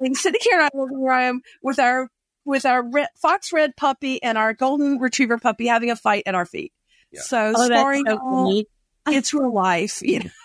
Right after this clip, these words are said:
Speaker 3: Well, exactly. And I actually, I'm inclined to leave it in because even as we were recording and looking at one another, I saw a little shadow walk by. I heard these little scurries.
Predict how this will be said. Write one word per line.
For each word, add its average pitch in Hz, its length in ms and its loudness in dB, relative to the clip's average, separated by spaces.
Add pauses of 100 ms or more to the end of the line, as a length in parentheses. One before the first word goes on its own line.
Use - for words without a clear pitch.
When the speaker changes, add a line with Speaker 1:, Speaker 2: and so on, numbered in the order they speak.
(300)
Speaker 3:
Well, 339 240 4
exactly. 370 540 0
And 277 100 0
I 302 200 2
actually, 359 360 0
I'm 320 160 2
inclined 349 440 0
to 370 60 -2
leave 320 220 0
it 302 120 2
in 339 220 2
because 262 560 0 (380)
even 330 360 0
as 311 220 0
we 302 160 2
were 285 300 2
recording 285 500 0
and 254 80 -2
looking 277 420 2
at 226 80 -2
one 226 160 2
another, 208 380 0
I 226 100 0
saw 277 320 0
a - 20 -6
little 339 220 0
shadow 277 480 0
walk 277 340 0
by. 233 480 0
I 247 200 0
heard 302 180 0
these 330 180 2
little 311 220 4
scurries. 302 540 -2